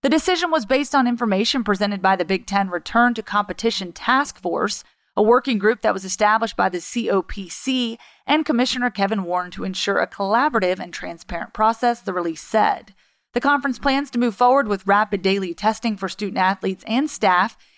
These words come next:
a key sticking point in the plan to resume play. The decision comes after the group was provided an updated plan for a fall season on Sunday,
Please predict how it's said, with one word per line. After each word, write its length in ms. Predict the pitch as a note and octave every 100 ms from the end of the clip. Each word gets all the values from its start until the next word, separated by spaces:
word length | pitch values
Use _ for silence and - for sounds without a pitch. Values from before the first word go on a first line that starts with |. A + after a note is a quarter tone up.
| -
a 100 | G#3+
key 200 | - A#3+
sticking 480 | - - D#4+ A#3+ G3
point 260 | F#3+ F#3
in 120 | F#3
the 60 | F3
plan 340 | F3 F3 F3
to 160 | F#3 G3+
resume 320 | F#3 E3+ E3
play. 500 | D#3+ B3+ A#3 - G3+ - _ _
The 60 | G#3+
decision 420 | A#3 C#4+ B3 A#3
comes 240 | A3+ C4
after 220 | B3+ A3+ F#3+
the 100 | F#3+
group 260 | G#3+ A3+
was 120 | G3
provided 440 | - F#3 F3+ G3+ F#3+
an 140 | F3+ -
updated 560 | B3+ - B3 A#3 G#3
plan 260 | - G#3 G#3
for 120 | -
a 120 | F#3
fall 340 | - - C4 C4+
season 400 | - G3 G3 G3
on 180 | G3
Sunday, 640 | F#3 - C#4 G#3+ D#3+ -